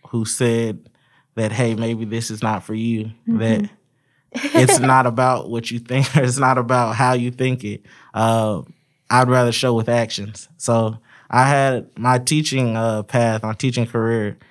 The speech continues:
Speaker 1: definitely was one that it, it, it took some strength to get through, and, uh, there was a lot of tribulations and trials, but all in all, I think that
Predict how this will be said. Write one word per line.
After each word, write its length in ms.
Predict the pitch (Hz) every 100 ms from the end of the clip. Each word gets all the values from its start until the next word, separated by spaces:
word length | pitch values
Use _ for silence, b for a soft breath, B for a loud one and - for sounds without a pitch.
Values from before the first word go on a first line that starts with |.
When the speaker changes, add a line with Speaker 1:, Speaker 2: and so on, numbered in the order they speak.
| b b -
Speaker 1:
definitely 840 | 117 127 123 120 113 120 120 113 107 _ _ -
was 320 | 107 113 113
one 480 | 110 117 120 120 113
that 320 | 113 104 - - _ _ _ _ _ _ _ _ _ _ -
it, 240 | - 120 -
it, 240 | 120 -
it 180 | 123 123
took 220 | 143 151
some 140 | - 123
strength 360 | - 135 127
to 80 | -
get 300 | 120 127 -
through, 320 | 123 127 117 107
and, 220 | 117 117
uh, 140 | 110 104
there 100 | 120
was 140 | 113
a 40 | 117
lot 200 | 117 113
of 80 |
tribulations 640 | - 131 113 117 117 117 113
and 120 | 107
trials, 520 | - 123 123 110 104 -
but 340 | - 117 110 - b b b b -
all 240 | 120 127 123
in 120 | 123
all, 380 | 123 131 135 135 - _ _ _ _ -
I 200 | 120 127
think 420 | 127 123 113 -
that 380 | 110 110 101